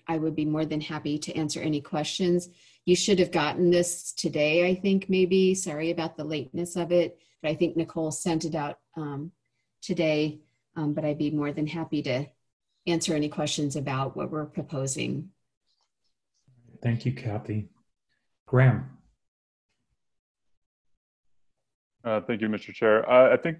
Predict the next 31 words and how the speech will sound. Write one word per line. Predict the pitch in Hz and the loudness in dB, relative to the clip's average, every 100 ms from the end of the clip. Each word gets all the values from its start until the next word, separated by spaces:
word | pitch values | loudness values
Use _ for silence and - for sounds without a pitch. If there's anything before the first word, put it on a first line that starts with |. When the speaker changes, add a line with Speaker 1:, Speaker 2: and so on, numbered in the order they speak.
| - | 0
Speaker 3:
most | 120 131 139 | 4 4 6
all | 123 143 | 6 8
that | 113 | 8
looks | 107 101 | 6 0
great. | - 113 123 117 | -4 2 4 4
I, | 110 113 | 4 0
I | |
think | 117 117 - | -2 -4 -8
the | - 107 | -6 0
only | 113 123 120 110 | 2 4 2 2
one | 101 101 104 120 | 0 -2 0 -2
question | 120 127 - | 0 0 0
I | 113 98 | -2 0
have | 110 | 0
is | 104 | 0
about | 101 98 98 - | 0 6 6 4
the | 101 95 95 - _ _ _ _ _ | 0 0 0 -4 _ _ _ _ _
around | 113 104 | 2 2
a | |
quarter | - 113 113 | 2 2 2
million | 107 107 101 | 2 2 6
dollars | 101 104 98 | 8 8 2
you're | 95 | -2
giving | 98 98 | -2 -2
to | 92 | -2
the | 98 | -6
Care | - - 107 104 110 | -6 -4 2 2 0
Center | - 127 120 147 143 139 - | -4 -6 -4 -2 -2 -2 -4
for | 110 104 | -2 0
individual | 104 104 101 117 131 | 0 -2 -2 0 0
assistance. | 131 - 143 - 160 160 - | -2 -6 -10 -6 -6 -8 -14